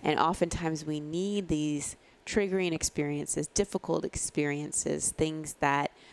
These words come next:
move us away from the truth we are, of who we are, to, to,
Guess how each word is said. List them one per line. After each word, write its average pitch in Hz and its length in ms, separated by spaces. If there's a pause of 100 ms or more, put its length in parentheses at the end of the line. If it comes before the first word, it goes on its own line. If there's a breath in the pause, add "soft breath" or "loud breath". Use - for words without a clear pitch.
(100)
move 180 200
us 165 160
away 170 320
from 190 160
the 165 160
truth - 320
we 151 100
are, 143 300 (300 loud breath)
of 160 100
who 165 100
we 151 120
are, 147 240 (420)
to, 156 200
to, - 320